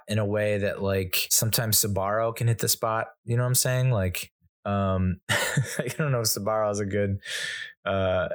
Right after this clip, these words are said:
a good selection, <laughs> good choice, but <coughs> sometimes, uh, it just hits a spot. It's not anything to write home about. It's just like, well, that, that did the job. Job well done.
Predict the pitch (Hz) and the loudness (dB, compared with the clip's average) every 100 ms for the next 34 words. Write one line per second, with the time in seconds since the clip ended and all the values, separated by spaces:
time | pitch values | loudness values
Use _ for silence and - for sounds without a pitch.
0 | - _ 113 110 95 104 98 95 - - | -8 _ -2 0 2 2 0 -2 -4 -4
1 | - - - - - - - - 988 - | 0 2 2 0 -2 -2 -2 0 -2 0
2 | 170 127 160 127 110 - 113 107 - - | -2 -2 0 0 0 -2 0 -2 -2 -6
3 | - - - - _ - - - 240 - | -2 0 -2 -4 _ -2 0 2 -2 -4
4 | _ - - - 151 110 135 139 131 - | _ -2 0 2 0 0 0 0 2 2
5 | 110 104 101 - - 107 104 - 107 - | 2 0 0 -6 -6 -2 0 2 2 2
6 | 87 - 104 104 - - _ _ - 101 | 2 0 0 -2 -4 -12 _ _ -2 2
7 | 107 104 98 95 90 82 120 127 90 90 | 2 2 0 0 0 2 2 2 2 0
8 | 85 90 - 87 90 85 87 87 85 73 | 0 0 2 2 2 -2 -2 0 0 -2
9 | - 90 80 78 80 57 50 - _ _ | -2 -2 -2 -2 -2 -4 -4 -10 _ _
10 | _ _ - 76 64 - - | _ _ -4 -2 -2 -4 -8